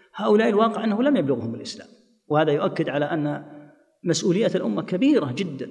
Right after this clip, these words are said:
في أن تبلغ الإسلام الحق. فعند ذلك كما قال تعالى: "ليهلك من هلك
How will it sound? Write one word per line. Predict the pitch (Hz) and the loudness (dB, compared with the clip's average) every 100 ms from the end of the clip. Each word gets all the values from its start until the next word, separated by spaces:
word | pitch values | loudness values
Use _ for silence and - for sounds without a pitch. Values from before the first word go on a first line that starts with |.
| - - _ _ _ | -16 -20 _ _ _
في | 143 | -4
أن | 147 | 0
تبلغ | 190 165 156 160 165 - | 2 2 2 2 -2 -4
الإسلام | - 139 165 175 147 | -6 -4 2 2 2
الحق. | - 175 - - | 2 0 0 -6
فعند | - 220 151 | -2 2 2
ذلك | 117 170 220 - 285 - | 2 2 2 2 -2 -2
كما | - 214 | 0 0
قال | 135 147 135 | 0 0 -2
تعالى: | 135 139 180 - | -2 -2 -2 -4
"ليهلك | 185 170 170 180 170 | 2 4 4 2 2
من | 147 143 | 0 0
هلك | 135 170 156 190 220 | 0 0 0 -4 -6